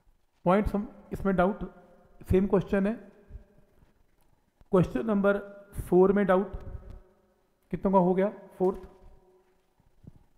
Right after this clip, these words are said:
डाउट है। एक एरिया गिवन है मीटर स्क्वायर में,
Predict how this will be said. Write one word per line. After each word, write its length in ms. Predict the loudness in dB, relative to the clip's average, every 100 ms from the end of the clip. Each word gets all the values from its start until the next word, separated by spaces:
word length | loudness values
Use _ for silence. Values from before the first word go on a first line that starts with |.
| _ _ _ _ _ _ -18
डाउट 280 | -4 -2 0
है। 140 | -2 -4 -10 -20 -20 -2
एक 240 | -2 -2 -2
एरिया 320 | 0 4 4
गिवन 280 | 4 4 4
है 40 |
मीटर 280 | 2 0 -2
स्क्वायर 320 | -2 2 2
में, 220 | 2 0